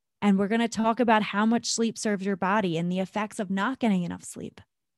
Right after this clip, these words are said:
I want you to take this very seriously. I know you've heard of some of these things before, but ask yourself, why aren't you doing them?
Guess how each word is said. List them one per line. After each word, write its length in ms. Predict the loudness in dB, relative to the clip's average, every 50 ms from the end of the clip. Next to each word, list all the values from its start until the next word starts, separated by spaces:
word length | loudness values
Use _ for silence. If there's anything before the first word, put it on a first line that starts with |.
| _ _ _ _ _ _ _ _ _ -20 -20 -18 0 4
I 100 | 6 6
want 300 | 8 6 6 4 6 6
you 80 | 6
to 80 | 6 6
take 300 | 6 4 2 2 4 2
this 160 | 0 -2 2
very 340 | 2 4 4 4 4 4 2
seriously. 760 | 2 0 0 0 0 0 -2 -4 -4 -4 -4 -4 -4 -6 -10 _ _ _ _ _ _ _ _ _ _ _ _ _ _ _ _ _ 4
I 120 | 4 6
know 160 | 6 6 6
you've 220 | 6 6 6 6 4
heard 240 | 4 4 4 4 2
of 80 | 2
some 200 | 2 2 4 4
of 140 | 4 2 2
these 180 | 0 -2 0 0
things 240 | 2 2 2 2
before, 580 | 2 0 -2 0 2 2 2 4 2 2 0 -4 _ _ _ _ _ _ _ _ _ _ _ _ _ _ _ _ _ _ _ _ _ 4
but 140 | 6 6
ask 320 | 8 6 6 4 2 2 2
yourself, 600 | 2 2 2 2 2 2 2 2 0 -4 -10 -20 _ _ _ _ _ _ _ _ _ _ _ _ _ _ _ _ _ _ _ _ _ _ _
why 340 | 2 6 8 8 8 8 8
aren't 240 | 8 6 6 6 6
you 140 | 6 6
doing 340 | 6 4 2 2 4 4 4
them? 300 | 2 2 -2 -4 -8 -8